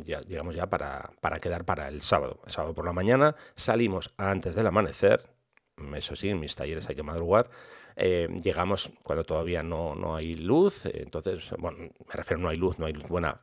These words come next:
para hacer fotos, preparamos todo y ya empezamos a hacer fotos cuando, cuando empiezan esas primeras luces del amanecer. Después hacemos una,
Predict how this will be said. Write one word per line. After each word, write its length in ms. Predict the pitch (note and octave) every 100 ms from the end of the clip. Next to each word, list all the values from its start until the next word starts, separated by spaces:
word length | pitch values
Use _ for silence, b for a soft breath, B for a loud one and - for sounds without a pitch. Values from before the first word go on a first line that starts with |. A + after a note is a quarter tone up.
| -
para 160 | -
hacer 180 | - -
fotos, 380 | C3+ C#3 F#3+ -
preparamos 480 | - D#2 - E2+ -
todo 220 | C3+ C3+
y 60 |
ya 60 | F2
empezamos 420 | D#2+ D#2+ E2+ F2
a 40 | D#2
hacer 180 | -
fotos 280 | - E2 B2
cuando, 320 | - C2+ C2+ - B B B
cuando 180 | - F2+
empiezan 240 | F2+ F#2+ G2
esas 180 | E2+
primeras 380 | - D#2 D#2 D2+
luces 260 | F#2+ F2+ F#2
del 140 | D#2+
amanecer. 460 | C2+ C2+ C2+ - - B B B B B
Después 300 | C3 - C#3
hacemos 320 | C3 C3 B2
una, 500 | A2+ G#2 F#2 F#2